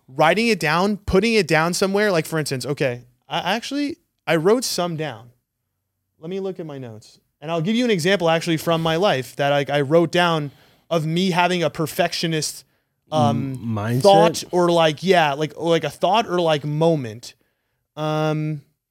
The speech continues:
Speaker 1: where is this shit? Did I not put it on here? Oh,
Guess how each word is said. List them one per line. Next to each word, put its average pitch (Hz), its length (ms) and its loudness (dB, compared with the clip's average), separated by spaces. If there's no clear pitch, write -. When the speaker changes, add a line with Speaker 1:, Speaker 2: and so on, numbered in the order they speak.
Speaker 1:
where 151 200 -12
is 120 160 -8
this 117 140 -12
shit? - 420 -14
Did 190 120 -16
I - 20 -12
not 180 260 -12
put 139 180 -12
it 135 100 -12
on 131 200 -10
here? 135 340 -12
Oh, 160 140 -12